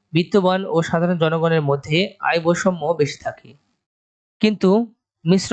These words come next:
অর্থ ব্যবস্থা সীমিত কারণে এ ধরনের বৈষম্য চোখে পড়ে।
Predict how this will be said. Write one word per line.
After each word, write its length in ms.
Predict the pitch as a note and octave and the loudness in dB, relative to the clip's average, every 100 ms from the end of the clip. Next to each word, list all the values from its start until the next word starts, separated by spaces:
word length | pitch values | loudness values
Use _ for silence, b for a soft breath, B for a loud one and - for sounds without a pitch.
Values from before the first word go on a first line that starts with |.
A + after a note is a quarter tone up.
| G#3+ | 0
অর্থ 220 | D#3 E3+ G3+ | 2 0 2
ব্যবস্থা 360 | F#3 F#3+ F#3 | 4 2 0
সীমিত 380 | F#3 G3 F#3 F#3 G3 | -2 2 2 2 0
কারণে 360 | F3+ E3 D#3+ F3 | 0 -2 -4 -6
এ 100 | E3+ F3 | -2 0
ধরনের 340 | G3 F#3+ F3 | 2 0 2
বৈষম্য 300 | D#3+ E3 D#3+ D#3+ | 0 0 -2 -2
চোখে 260 | C#3 C#3+ C#3 | -4 -12 -8
পড়ে। 220 | A2 | -8